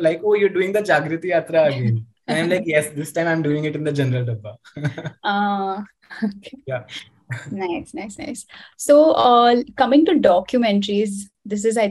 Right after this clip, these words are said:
Speaker 2: think, uh, going to be the most interesting <laughs> part of this video. I would love to get some documentary recommendations from you.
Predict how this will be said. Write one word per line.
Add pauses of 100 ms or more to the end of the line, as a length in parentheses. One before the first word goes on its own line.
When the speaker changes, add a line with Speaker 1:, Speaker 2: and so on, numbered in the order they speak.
Speaker 2:
think,
uh,
going
to
be
the
most
interesting
<laughs>
part
of
this
video.
I
would
love
to
get
some
documentary
recommendations
from
you.